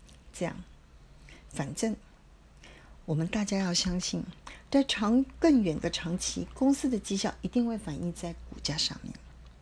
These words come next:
第二个，就是将C E O的奖励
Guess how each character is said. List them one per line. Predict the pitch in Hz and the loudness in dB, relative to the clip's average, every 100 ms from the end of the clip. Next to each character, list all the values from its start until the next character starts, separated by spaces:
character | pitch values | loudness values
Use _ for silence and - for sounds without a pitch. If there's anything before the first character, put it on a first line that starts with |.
| - - - - - - | -20 -20 -20 -18 -18 -4
第 | 170 | -2
二 | - | -2
个， | - - - - - - - - - - - | -6 -14 -18 -20 -20 -20 -20 -20 -20 -18 -6
就 | - | -2
是 | 156 170 | 0 0
将 | - 175 185 - - | 0 0 0 -6 -10
C | - - | -4 4
E | 254 | 6
O | 269 | 6
的 | 233 | 4
奖 | - 208 - | 2 -2 0
励 | 185 - | 0 0